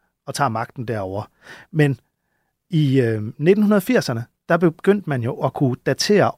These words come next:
årringene i det træ, man fandt på borgene.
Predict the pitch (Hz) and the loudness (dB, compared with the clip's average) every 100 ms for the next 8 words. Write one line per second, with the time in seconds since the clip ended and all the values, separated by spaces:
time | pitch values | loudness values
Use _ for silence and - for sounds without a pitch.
0 | - 151 202 190 135 123 127 139 143 156 | 0 2 2 0 -2 -4 -8 -8 -6 -4
1 | - 208 120 113 - 131 - - _ _ | -2 -2 -4 -12 -8 -8 -8 -20 _ _
2 | - 139 117 117 139 | -6 -2 2 4 4